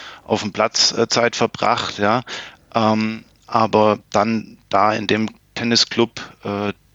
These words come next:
eigentlich Tennis spielen gelernt, sagen wir's mal so. Ähm,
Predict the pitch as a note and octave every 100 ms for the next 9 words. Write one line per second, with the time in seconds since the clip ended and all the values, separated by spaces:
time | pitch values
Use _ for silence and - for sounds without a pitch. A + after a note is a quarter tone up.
0 | _ - A#2 A2+ G2 A#2 A#2+ - - A2+
1 | G#2 G2+ F2+ G2 F#2 - G#2 G2+ G#2+ G2+
2 | G#2+ A2+ - - - - A2+ A2 G#2+ A2